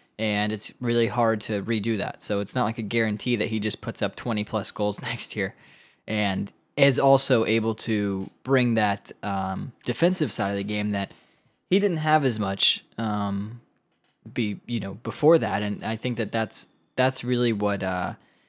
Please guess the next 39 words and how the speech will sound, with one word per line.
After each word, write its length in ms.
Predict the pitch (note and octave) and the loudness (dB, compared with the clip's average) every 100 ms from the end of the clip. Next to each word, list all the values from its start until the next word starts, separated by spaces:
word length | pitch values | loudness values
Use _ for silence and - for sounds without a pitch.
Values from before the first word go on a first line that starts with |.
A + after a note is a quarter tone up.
| _ | _
made 140 | C3 A#2+ | 2 2
his 160 | B2 | 2
game 200 | A2 A2+ | 0 0
so 140 | - A#2+ | 0 -2
much 200 | A2 - | -2 0
better 220 | G#2+ G#2+ | 0 0
this 240 | G2+ B2+ | 0 0
season 460 | - G#2+ G#2 G2+ G2 _ _ - | 0 -2 -4 -4 -6 _ _ -4
than 160 | G#2+ | -2
last 260 | B2 D#3 - | 2 2 2
season 300 | A2+ G#2+ G#2+ | -2 -2 -2
when 120 | G#2+ | -2
he 120 | A#2 | -2
had 140 | A2+ G2+ | -2 -2
a 60 | |
great 240 | G#2+ A2+ - | 0 -2 0
second 300 | A#2 G#2 G#2 | -2 -2 -2
half, 340 | C3 B2+ A2 - | 0 0 -2 -4
but 280 | G#2 - - | -6 -6 -10
the 80 | |
defense 500 | G2+ C3 C#3 A2+ G#2+ - | -4 -4 -2 -4 -4 -6
at 80 | |
times, 580 | - G#2+ G2+ G2 G#2+ - _ _ _ - | -6 -4 -2 -4 -8 -14 _ _ _ -8
uh, 180 | A2 A2+ | -4 -2
was 160 | A#2 A#2+ | -2 -4
a 60 | |
struggle. 520 | - - F3+ A#3 C3+ - _ _ _ _ _ _ - - | -4 0 0 -2 -6 -10 _ _ _ _ _ _ -12 -4
And 260 | A#2 A2+ | -2 2
I 100 | B2+ | 2
had 120 | D3 | 0
been 100 | B2+ | 0
a 60 | A#2 | 0
little 160 | A2 G#2 | 0 -2
critical 380 | - G2 - | -4 -4 -2
of 80 | G2+ | -2
Dougie 240 | G2+ G2+ G#2+ | -2 -2 -4
Hamilton 380 | G#2+ G#2 A2+ | -4 -4 -4
last 220 | G2 G2+ - | -4 -4 -6
season, 320 | G2 G2+ | -8 -8